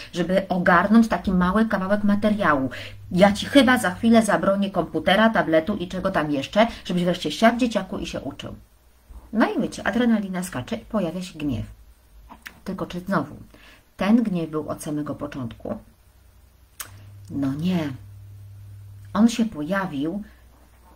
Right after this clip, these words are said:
wtórnie. Po czym? Po jakiej emocji? Może po rozczarowaniu.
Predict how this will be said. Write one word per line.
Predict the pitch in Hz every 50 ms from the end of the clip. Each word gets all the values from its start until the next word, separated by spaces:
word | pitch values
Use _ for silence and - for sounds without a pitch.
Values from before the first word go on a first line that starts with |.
| _ _ _ _ _ _
wtórnie. | - - - - 202 170 151 139 135 131 120 107 104 107 - _ _ _ _ _ _ _ _ _ _ _ - - - -
Po | - 156 151
czym? | 151 - 190 220 302 359 339 - - - -
Po | 175 165
jakiej | 156 147 127 - - 185 190 - - -
emocji? | - 196 196 185 190 190 - - 247 277 330 359 - - - - - - - - - - - - - - - - - - - - - - - - - - - - - - - - - - - -
Może | 139 135 127 123 - 143
po | 139 - 180
rozczarowaniu. | 165 180 180 - 226 226 233 240 240 247 233 202 175 151 139 131